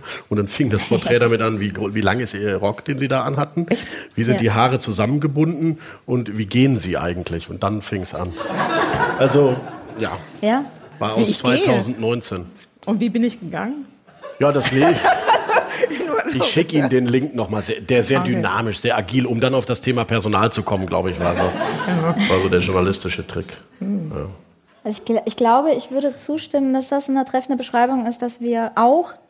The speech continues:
Speaker 3: über Gleichstellungsquoten, aber auch über die Bilder, über die Texte, wir ändern das, was wir wahrnehmen aus der Welt. Und das prägt die Geschichten, die wir im Kopf tragen. Und das prägt unseren Unconscious Bias.
Speaker 2: Und da sind wir wieder bei der Eingangsfrage,
Speaker 1: Mhm.
Speaker 2: die Sie auch gestellt haben,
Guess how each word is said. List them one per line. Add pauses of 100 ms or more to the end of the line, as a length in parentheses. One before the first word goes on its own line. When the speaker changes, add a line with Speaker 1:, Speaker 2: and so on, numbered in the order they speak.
(120)
Speaker 3:
über
Gleichstellungsquoten,
aber
auch
über
die
Bilder,
über
die
Texte, (460)
wir
ändern
das,
was
wir
wahrnehmen
aus
der
Welt.
Und
das
prägt
die
Geschichten,
die
wir
im
Kopf
tragen.
Und
das
prägt
unseren
Unconscious
Bias.
Speaker 2:
Und
da
sind
wir
wieder
bei
der
Eingangsfrage,
Speaker 1:
Mhm.
Speaker 2:
die
Sie
auch
gestellt
haben,